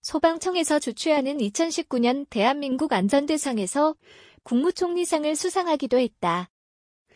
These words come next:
더 안전하게, 더 많이 구할 수 있으면 이그니스 비전 언더 보이스를 완성하기까지. 긴박하게 울리는 사이렌 소리, 빨간 화염으로 뒤덮인 화재 현장에서 마음속으로 도와주세요.를 외쳤다는 정혜민 씨.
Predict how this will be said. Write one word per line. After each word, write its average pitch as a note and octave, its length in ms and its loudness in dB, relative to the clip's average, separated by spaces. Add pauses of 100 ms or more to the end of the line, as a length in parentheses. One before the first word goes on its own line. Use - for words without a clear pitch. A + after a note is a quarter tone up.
(320)
더 C#4 200 2
안전하게, B3+ 800 2 (140)
더 B3 240 0
많이 A3 460 0
구할 C#4 240 4
수 C4 140 -2
있으면 A3+ 560 -2 (540)
이그니스 E4 580 -2
비전 D4 320 0
언더 A3 260 2
보이스를 C4 560 2
완성하기까지. G#3+ 1080 -2 (580)
긴박하게 D4+ 640 2
울리는 B3+ 460 2
사이렌 E4 440 2
소리, B3+ 440 -2 (600)
빨간 F4+ 340 2
화염으로 F4 520 2
뒤덮인 D4 600 -2
화재 F#4+ 320 2
현장에서 D#4 800 0
마음속으로 D4 680 0
도와주세요.를 A#3 1500 -2
외쳤다는 D4+ 680 0
정혜민 A#3 520 2
씨. E3+ 440 -4